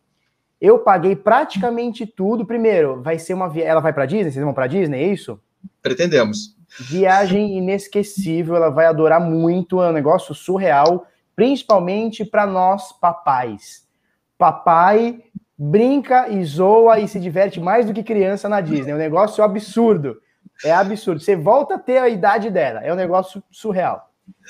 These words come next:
Speaker 2: Pretendemos
Speaker 1: Como é que eu
Speaker 2: porque era pra ser no Corona, agora era pra ser no aniversário do ano passado. Estamos esperando, mas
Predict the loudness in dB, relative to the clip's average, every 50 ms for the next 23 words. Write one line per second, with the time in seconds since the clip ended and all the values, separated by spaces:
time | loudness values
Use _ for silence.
0 | -20 -12 _ -2 2 2 4 4 6 4 4 4 4 2 2 4 4 4 6 4
1 | 4 2 2 -2 -2 0 2 2 2 4 4 4 6 6 4 4 4 2 2 2
2 | 2 2 0 -2 -4 -2 0 0 0 0 -2 -2 -2 0 0 0 0 2 0 -2
3 | 0 0 -2 0 0 -2 -2 -4 -2 -4 -6 -6 -6 -6 -6 -6 -6 -8 -10 -14
4 | -16 -20 _ _ _ _ _ _ -12 -10 -10 -8 -6 -4 -2 -2 -2 -4 -6 -4
5 | -4 -2 -2 -2 -4 -6 -8